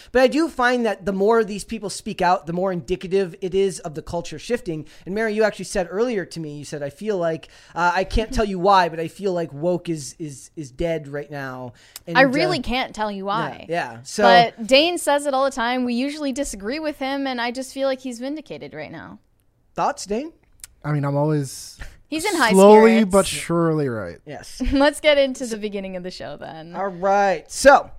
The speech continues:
Speaker 1: first things first, I wanna, I wanna talk about Disney and the, the thing is that the person who's gonna get the blame for this, for the Strange Worlds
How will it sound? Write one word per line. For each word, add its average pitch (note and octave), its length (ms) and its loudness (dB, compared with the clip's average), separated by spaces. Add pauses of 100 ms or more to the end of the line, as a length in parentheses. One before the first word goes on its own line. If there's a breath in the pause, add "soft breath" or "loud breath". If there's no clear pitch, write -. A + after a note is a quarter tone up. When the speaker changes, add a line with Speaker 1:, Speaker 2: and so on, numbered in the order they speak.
(280 soft breath)
Speaker 1:
first F#4 240 0
things E4 240 -2
first, C#4+ 420 2
I C4 80 0
wanna, D#4 340 0
I A#3 40 -4
wanna D4 160 -2
talk A#3+ 260 -4
about A3 220 -4
Disney G#3 500 -4
and F#3+ 280 -6 (600 soft breath)
the, G#3+ 220 -14
the A#3 240 4
thing E4+ 240 -2
is B3+ 120 -2
that G#3+ 180 2
the F#3 80 -6
person E4+ 260 0
who's B3+ 100 0
gonna B3 140 0
get A#3 100 -6
the A3 60 -6
blame E3 380 -6
for F#3 100 -6
this, F#3 220 0
for F3 240 -4
the D#3 80 -8
Strange F3 420 -4
Worlds F3 460 -4